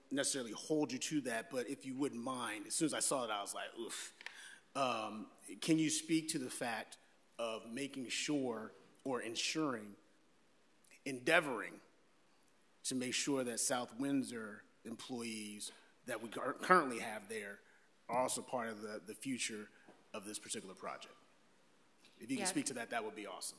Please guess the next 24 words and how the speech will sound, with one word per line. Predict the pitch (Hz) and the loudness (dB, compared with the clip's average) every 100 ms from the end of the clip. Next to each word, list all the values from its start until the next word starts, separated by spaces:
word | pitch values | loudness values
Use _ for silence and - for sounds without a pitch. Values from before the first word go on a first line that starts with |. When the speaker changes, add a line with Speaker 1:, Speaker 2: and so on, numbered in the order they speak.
| - 196 | -10 -10
Speaker 2:
Absolutely. | 180 185 170 165 | -8 -8 -8 -8
So | 165 190 180 170 - | -6 -4 -4 -6 -8
as | 180 165 - - - 175 | -10 -10 -14 -20 -20 -12
we | 170 | -8
all | 160 156 | -8 -8
know, | 151 151 147 160 - - - | -8 -6 -8 -10 -20 -20 -12
Tribe | 165 156 | -8 -8
Nine | 156 147 147 151 - | -8 -8 -10 -12 -16
operates | 165 160 156 156 | -14 -12 -12 -14
the | |
facility | 156 - 151 147 147 147 - | -18 -14 -12 -12 -12 -14 -16
today. | - 156 143 147 147 - - _ - | -10 -8 -6 -8 -12 -18 -20 _ -12
Um, | 147 135 135 - | -10 -10 -12 -12
mentioned | 160 143 147 | -12 -10 -10
that | 143 | -8
it'll | 143 | -10
be | 147 | -12
closing | - 156 151 147 | -12 -10 -8 -10
its | 139 | -10
doors | 151 143 147 165 | -10 -8 -8 -10
in | 160 | -14
the | |
imminent | 156 151 151 - | -12 -12 -12 -14
future. | 151 - 147 143 | -16 -12 -10 -10